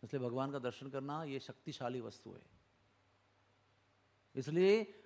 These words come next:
जब वृंदावन बिहारी के पास जाएंगे, मदन मोहन जी के पास जाएंगे, कहीं भी दर्शन करेंगे, तो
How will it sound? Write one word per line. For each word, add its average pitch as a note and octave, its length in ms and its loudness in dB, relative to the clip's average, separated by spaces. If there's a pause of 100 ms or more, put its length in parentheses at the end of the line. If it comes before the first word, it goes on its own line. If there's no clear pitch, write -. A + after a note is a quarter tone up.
(140)
जब D#3 340 0
वृंदावन D#3 440 4
बिहारी D#3 280 2
के E3 100 -6
पास D3+ 220 0
जाएंगे, C#3+ 320 -2
मदन C#3+ 240 -2
मोहन C#3 420 -2
जी C#3 100 -4
के C#3+ 100 -6
पास C3 220 -2
जाएंगे, C3 340 -2
कहीं B2+ 240 -4
भी D3 160 -4
दर्शन B2 440 -8
करेंगे, C#3 320 -6
तो D3+ 300 -8